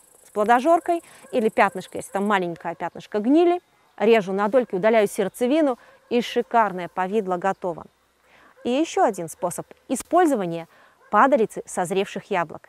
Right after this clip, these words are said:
Это приготовление яблочного уксуса. Опять же,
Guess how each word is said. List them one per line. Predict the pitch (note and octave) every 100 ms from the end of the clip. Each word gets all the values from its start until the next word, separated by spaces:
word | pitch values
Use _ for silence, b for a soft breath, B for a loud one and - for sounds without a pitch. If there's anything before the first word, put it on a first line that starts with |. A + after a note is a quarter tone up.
| -
Это | - G#3+
приготовление | G3+ F#3+ F#3+ F#3 A3+ A#3+ E3+
яблочного | F3 F3+ - G3 G#3+
уксуса. | B3+ - - - - _ _ B B B B B
Опять | D#3+ G#3+ E3
же, | F3